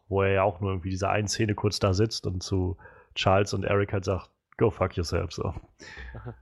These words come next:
Speaker 1: Sowas könnte ich mir halt schon vorstellen und an sich bietet, glaub ich, auch dieses, diese Dy-, Dynamik, die sich da bilden könnte, schon so ein gewisses Potenzial halt. Wolverine oder Logan halt immer als dieser sehr nüchterne Typ, der halt sehr, sehr,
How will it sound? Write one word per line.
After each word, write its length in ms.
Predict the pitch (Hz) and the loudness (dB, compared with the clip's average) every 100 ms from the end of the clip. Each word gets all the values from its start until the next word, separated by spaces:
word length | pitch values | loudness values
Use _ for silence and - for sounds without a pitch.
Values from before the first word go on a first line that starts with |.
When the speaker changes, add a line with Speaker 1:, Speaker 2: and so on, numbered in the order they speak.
| _ _ _ _ _ _ 202 - 131 | _ _ _ _ _ _ -18 -14 -2
Speaker 1:
Sowas 260 | - 131 143 | 6 6 6
könnte 180 | 170 147 | 0 0
ich 40 | |
mir 80 | 139 | 0
halt 140 | 123 | 0
schon 160 | - 113 | -2 -4
vorstellen 500 | 110 95 95 90 87 | -4 -4 -6 -8 -8
und 320 | 90 85 - _ _ _ _ _ _ _ _ _ _ _ _ _ _ | -12 -14 -20 _ _ _ _ _ _ _ _ _ _ _ _ _ _
an 160 | - 117 | -2 2
sich 240 | 160 - | 2 2
bietet, 260 | 160 185 170 | 2 2 2
glaub 180 | 120 110 | 2 0
ich, 120 | 104 | -4
auch 80 | 101 | -4
dieses, 580 | 110 104 101 - - - - - | -4 -2 -2 -4 -14 -20 -20 -12
diese 280 | 104 104 104 | -6 -4 -2
Dy-, 200 | 104 - | -4 -4
Dynamik, 460 | 107 104 120 151 - | -2 2 2 2 -2
die 80 | 131 | -6
sich 160 | 123 | -4
da 100 | - | -2
bilden 240 | 107 117 104 | 0 0 0
könnte, 320 | - 127 139 | -2 0 0
schon 380 | - 139 151 95 - _ | 2 2 0 -8 -18 _
so 160 | - 95 | -18 -16
ein 60 | 95 | -6
gewisses 320 | 107 107 104 | -4 -2 -2
Potenzial 600 | - 104 90 - 98 95 | -2 -2 -4 0 2 2
halt. 260 | 95 92 95 - - _ | -2 -4 -12 -16 -20 _
Wolverine 640 | 113 117 113 110 110 104 | 2 4 4 2 0 -6
oder 240 | - - 101 | -8 -10 -4
Logan 340 | 101 104 104 | 0 0 0
halt 160 | 101 98 | 0 0
immer 280 | 98 104 101 | -2 0 0
als 140 | - | 0
dieser 260 | 101 98 95 | 0 2 2
sehr 380 | 95 95 95 - - _ _ | 4 4 2 -2 -18 _ _
nüchterne 480 | 117 127 - 113 110 | 0 2 2 2 0
Typ, 380 | - 117 - - _ _ _ _ | -2 -4 -4 -20 _ _ _ _
der 140 | 98 90 | -4 -2
halt 180 | 98 | -2
sehr, 180 | - 95 | 0 0
sehr, 420 | 90 92 92 92 | 2 0 2 0